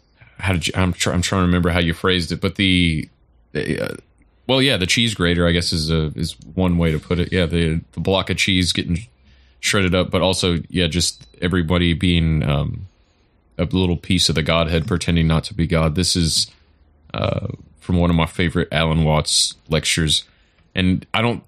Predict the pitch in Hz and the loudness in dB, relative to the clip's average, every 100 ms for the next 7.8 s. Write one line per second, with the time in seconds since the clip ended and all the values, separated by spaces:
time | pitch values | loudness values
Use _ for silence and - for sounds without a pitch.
0 | - 101 110 95 - 107 90 92 - 87 | -4 -2 0 -4 -2 0 0 -2 -2 0
1 | 92 85 - 87 90 95 92 - 104 - | 0 2 0 2 2 2 2 0 -2 -2
2 | 87 80 - 107 107 107 92 87 87 92 | -2 -2 -2 -4 -2 -2 0 2 0 0
3 | 85 - 85 78 - 73 - _ _ _ | -2 0 -2 0 -2 -4 -8 _ _ _
4 | _ 87 90 85 - - 98 92 104 113 | _ 0 2 2 0 -2 -2 0 2 2
5 | - - 95 95 87 85 82 80 82 87 | 0 0 0 2 2 2 2 2 2 2
6 | 82 73 90 82 78 85 80 - 98 107 | 0 0 -2 0 2 0 -2 -2 -2 0
7 | 95 92 87 95 90 85 73 | -2 0 0 0 0 2 0